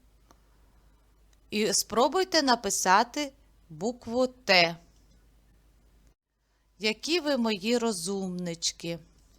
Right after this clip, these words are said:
Дітки, у нас заняття підійшло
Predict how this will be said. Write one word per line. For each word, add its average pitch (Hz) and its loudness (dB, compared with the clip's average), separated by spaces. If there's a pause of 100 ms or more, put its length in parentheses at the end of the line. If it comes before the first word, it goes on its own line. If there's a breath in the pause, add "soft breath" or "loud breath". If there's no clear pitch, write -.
(2000 loud breath)
Дітки, 214 -4
у 214 -4
нас 233 0
заняття 226 0
підійшло 190 -6